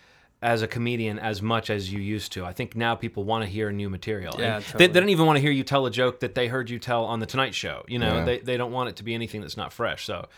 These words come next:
Speaker 3: They were talking about that too, like the, the idea that they have to have security around because the jokes get out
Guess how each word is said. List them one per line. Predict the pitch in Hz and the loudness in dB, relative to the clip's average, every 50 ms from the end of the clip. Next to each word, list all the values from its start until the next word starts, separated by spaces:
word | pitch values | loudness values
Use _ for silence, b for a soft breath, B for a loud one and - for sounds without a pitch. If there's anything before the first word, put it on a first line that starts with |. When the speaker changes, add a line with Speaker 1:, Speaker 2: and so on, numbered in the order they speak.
| B B | B B
Speaker 3:
They | 120 143 | 2 2
were | 185 180 | 2 2
talking | - 156 143 139 | 4 4 4 6
about | 127 120 113 98 | 6 4 4 6
that | 110 107 107 - | 6 6 4 4
too, | - - 135 135 | 2 0 2 4
like | 117 101 90 87 85 - - | 4 4 4 2 0 -6 -2
the, | - 87 76 - - | 0 2 2 2 2
the | - 90 92 | 2 2 4
idea | 92 92 85 87 90 | 4 4 4 2 0
that | 80 80 87 | 0 0 2
they | 80 90 | 2 4
have | 92 92 87 - | 4 2 2 2
to | - 90 | 2 2
have | 85 82 78 - | 2 2 0 -2
security | - 80 - - - 92 92 92 87 85 85 80 76 73 80 - - | -4 -8 -6 0 2 2 4 4 2 2 0 0 -2 -4 -6 -6 -4
around | 78 78 80 80 80 80 78 76 73 73 - - | 0 0 2 2 2 0 0 -2 -4 -6 -8 -8
because | 92 78 - 92 82 76 | -4 0 0 0 2 2
the | 85 80 | 0 0
jokes | 73 85 95 95 90 - - | 2 4 4 2 2 0 -6
get | - 82 80 | -4 0 2
out | 90 98 104 107 101 92 - | 4 6 6 6 4 2 0